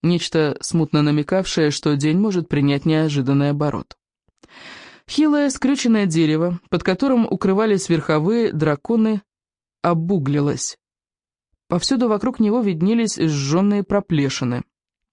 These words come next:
А когда Икинг подобрался ближе и рассмотрел их, то к своему ужасу обнаружил, что весь склон за деревом превратился в покрытую золой пустыню.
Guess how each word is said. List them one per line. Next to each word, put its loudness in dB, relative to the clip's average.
А 0
когда 0
Икинг 0
подобрался 0
ближе -2
и 2
рассмотрел 0
их, -2
то 0
к -12
своему 2
ужасу 0
обнаружил, 2
что 0
весь -2
склон 0
за 2
деревом 0
превратился 0
в -6
покрытую 0
золой 0
пустыню. -2